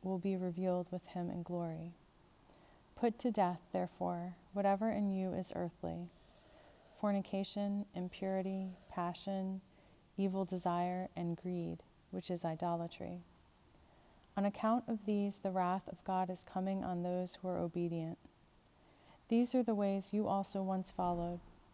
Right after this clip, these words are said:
when you were living that life. But now you must get rid of all such things, anger, wrath, malice, slander, and abusive language from your mouth.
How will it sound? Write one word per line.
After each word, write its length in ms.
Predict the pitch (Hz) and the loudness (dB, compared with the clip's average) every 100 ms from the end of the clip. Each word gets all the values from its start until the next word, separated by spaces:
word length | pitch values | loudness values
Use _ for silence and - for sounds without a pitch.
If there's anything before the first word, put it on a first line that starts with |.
| - | -6
when 160 | 202 196 | 0 2
you 100 | 196 | 4
were 120 | 190 | 2
living 340 | 185 185 185 | 2 2 2
that 240 | 170 165 - | 0 0 0
life. 300 | 170 170 - - - - - - - - - | -2 -2 -8 -20 -20 -20 -20 -20 -20 -18 0
But 160 | 214 | 2
now 480 | - 214 214 196 185 | 4 4 6 4 2
you 120 | 185 196 | 0 2
must 240 | 196 - | 0 2
get 200 | 208 180 | 0 2
rid 160 | 202 208 | 2 2
of 120 | 202 | 2
all 260 | 190 185 | 4 4
such 360 | 196 - 185 - | 2 -2 -2 -2
things, 600 | - 165 160 165 - - - - - - - - | -2 -2 -2 -4 -10 -18 -20 -20 -20 -20 -8 2
anger, 580 | 196 202 208 208 208 190 - | 4 4 4 2 0 -4 -6
wrath, 420 | 190 180 180 185 185 - - - | 0 2 2 0 -4 -14 -20 -4
malice, 760 | 185 180 185 185 185 - - - - - | 0 4 4 4 0 -6 -20 -20 -20 -20
slander, 640 | - - 196 190 190 196 - | -14 -2 2 2 2 2 0
and 120 | 190 | 0
abusive 540 | 185 180 190 - 196 180 | 0 0 -2 -2 -6 -2
language 420 | 180 175 175 - - | -2 0 -2 -4 -6
from 140 | 180 | -4
your 100 | 175 | -2
mouth. 320 | 170 165 170 | -2 -2 -6